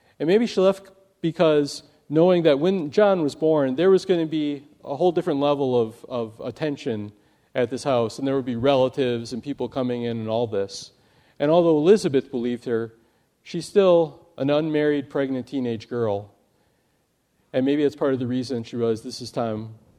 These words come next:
that she's gonna let Elizabeth have, have her time in the spotlight here, and she's gonna go back and she has some business with, uh, with Joseph. But as we think of all of this, and we think of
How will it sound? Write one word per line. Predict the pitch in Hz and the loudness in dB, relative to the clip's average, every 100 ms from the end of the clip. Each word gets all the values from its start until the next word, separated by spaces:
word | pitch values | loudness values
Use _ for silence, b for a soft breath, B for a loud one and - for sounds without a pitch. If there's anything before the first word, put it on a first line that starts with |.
| _ _ | _ _
that | 127 | -12
she's | - 123 | -12 -8
gonna | 135 123 | -4 -2
let | 120 | -2
Elizabeth | 117 131 131 127 | -2 -4 -4 -6
have, | 135 120 113 - - | -2 -4 -4 -14 -10
have | 127 113 _ - - - b b b b b _ _ | -8 -8 _ -20 -20 -20 b b b b b _ _
her | 156 | -2
time | 151 139 131 | 0 0 0
in | |
the | 123 | -4
spotlight | - 123 120 120 | -2 -2 -2 -4
here, | 131 117 | -2 -4
and | 107 | -4
she's | - 127 | -6 -8
gonna | - 117 | -6 -6
go | 117 113 | -2 -2
back | 113 110 104 | -2 -4 -6
and | 110 | -12
she | - | -8
has | 117 104 | -6 -6
some | 113 107 | -8 -10
business | 110 117 104 - | -10 -12 -14 -12
with, | 110 101 | -12 -10
uh, | 98 98 _ b b b b b | -12 -12 _ b b b b b
with | 127 127 | -6 -4
Joseph. | - 120 110 117 104 _ _ _ _ _ _ _ b b b b b _ _ _ _ _ _ _ _ _ _ _ _ _ _ _ _ _ _ | 0 0 0 -6 -8 _ _ _ _ _ _ _ b b b b b _ _ _ _ _ _ _ _ _ _ _ _ _ _ _ _ _ _
But | 156 | 2
as | 156 | 4
we | 170 | 0
think | 151 208 220 | -2 0 2
of | 196 | 2
all | 143 135 147 151 | 2 2 4 2
of | 127 | 0
this, | 110 101 101 - 135 | -2 -2 -4 -10 -6
and | |
we | 135 | -4
think | 139 175 175 | -2 -2 2
of | 147 120 | 0 0